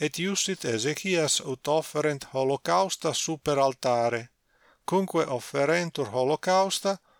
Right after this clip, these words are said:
ceperunt laudes canere Domino et clangere tubis, atque in diversis organis, quae David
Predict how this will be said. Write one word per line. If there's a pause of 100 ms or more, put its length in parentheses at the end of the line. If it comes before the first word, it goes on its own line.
ceperunt
laudes
canere
Domino (240)
et
clangere
tubis, (320)
atque
in
diversis
organis, (320)
quae
David